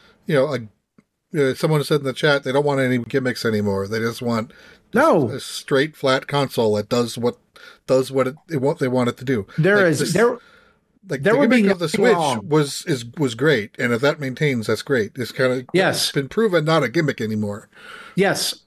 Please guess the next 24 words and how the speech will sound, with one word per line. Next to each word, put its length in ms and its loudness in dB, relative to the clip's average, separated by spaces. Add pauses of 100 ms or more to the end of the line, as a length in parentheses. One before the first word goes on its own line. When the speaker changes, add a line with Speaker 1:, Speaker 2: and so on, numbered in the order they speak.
(180)
Speaker 2:
J-, 400 0
Nintendo's 640 4
strength 440 2
has, 180 0 (120)
has 380 2
and 160 -2
always 440 2
will 160 4
be 260 0
in 160 2
the 100 0
games 420 0
it 100 0
releases. 720 -2 (1500)
So 480 2
lean 380 4
into 220 4
that. 400 0 (340)
Do 260 4
it 240 0
with 400 0
explosive 920 0
power. 500 2
Like, 280 0